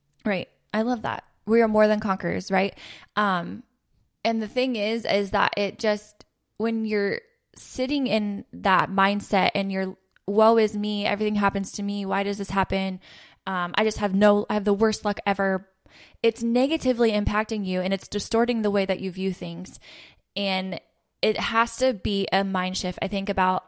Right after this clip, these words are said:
the scripture that says we have to renew our minds daily. We have to get our minds daily in God's word because of the fallen nature that is around us.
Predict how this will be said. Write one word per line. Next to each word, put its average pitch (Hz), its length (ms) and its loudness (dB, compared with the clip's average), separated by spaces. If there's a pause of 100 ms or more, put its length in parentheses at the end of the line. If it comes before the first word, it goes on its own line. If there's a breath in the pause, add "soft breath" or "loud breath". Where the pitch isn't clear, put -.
(140)
the - 240 -2
scripture - 400 0
that - 220 0
says 190 200 0
we 208 180 2
have 196 280 2
to 220 120 6
renew 202 580 8
our 180 240 2
minds 180 580 -4
daily. 185 580 -2
We 202 200 0
have 196 540 -6
to 247 100 -2
get 208 200 0
our 190 120 2
minds 185 320 -4
daily 190 360 -2
in 185 120 -4
God's 175 280 -2
word 180 240 2 (460 loud breath)
because 220 640 0
of 202 220 2
the 202 100 2
fallen 196 460 0
nature 185 340 0
that 180 200 0
is 185 100 -2
around 180 360 -2
us. 175 300 -4